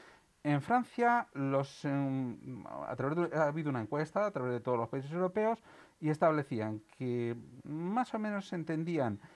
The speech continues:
eh, que la ratio entre lo que gana, eh, del salario medio, un máximo ejecutivo con respecto a lo, al, al trabajador base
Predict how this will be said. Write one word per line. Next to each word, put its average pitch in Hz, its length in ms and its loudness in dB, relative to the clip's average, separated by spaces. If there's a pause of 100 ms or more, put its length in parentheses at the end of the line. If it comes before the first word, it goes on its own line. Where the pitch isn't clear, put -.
(300)
eh, 127 800 0 (200)
que 151 120 0
la 151 140 6
ratio 196 440 2
entre 147 240 -4
lo 135 160 0
que 131 160 -6
gana, 131 440 2 (340)
eh, 127 400 -4
del 113 180 -6
salario 135 420 0
medio, 127 420 0
un 131 160 -6
máximo 147 260 -2
ejecutivo 117 340 -8
con 101 140 -8
respecto 107 240 -6
a - 20 0
lo, 165 260 0
al, 151 440 2 (400)
al 113 320 -4
trabajador 151 380 0
base 233 340 0